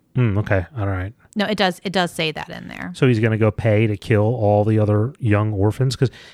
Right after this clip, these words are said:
Speaker 1: 'cause it ends with him saying, you know, "Everybody who helped you is gonna be dead before the, before the night is, uh, out." So he had to go and pay to kill, like, fifteen, twenty orphans?
Speaker 2: Well, because what Father Chains explains was that the Thief Maker's position is tenuous.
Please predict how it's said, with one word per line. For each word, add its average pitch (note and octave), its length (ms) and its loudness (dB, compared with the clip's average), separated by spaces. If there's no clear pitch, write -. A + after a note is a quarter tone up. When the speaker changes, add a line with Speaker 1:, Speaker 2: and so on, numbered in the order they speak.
Speaker 1:
'cause D3+ 160 2
it C#3+ 100 2
ends E3 280 4
with C3+ 120 2
him B2+ 180 2
saying, A#2 540 2
you B2+ 120 0
know, G#2+ 80 4
"Everybody A#2 460 4
who G#2+ 120 6
helped A2 320 2
you G2+ 100 2
is F#2 80 0
gonna G2+ 180 2
be G2 120 0
dead F#2+ 260 0
before G2 260 -2
the, F#2 180 0
before G2+ 260 0
the F#2+ 100 0
night F#2 240 0
is, F2 120 -2
uh, G2 200 2
out." F#2+ 440 -8
So - 120 -2
he A#2 60 4
had A2+ 60 2
to A2+ 80 2
go G#2+ 140 4
and G2+ 120 -4
pay G#2 220 2
to G2+ 80 0
kill, G#2 580 0
like, G2 240 -2
fifteen, G#2+ 680 -2
twenty G#2 280 0
orphans? G#2 500 -2
Speaker 2:
Well, A#3+ 140 0
because A#3 300 0
what A#3 200 -2
Father A#3+ 280 2
Chains G#3 320 -4
explains A3+ 680 -2
was D#3 540 -4
that D#3+ 320 0
the A#3+ 80 -2
Thief C#4 280 -4
Maker's B3 300 0
position F#3 460 -2
is D3+ 140 -8
tenuous. - 800 -10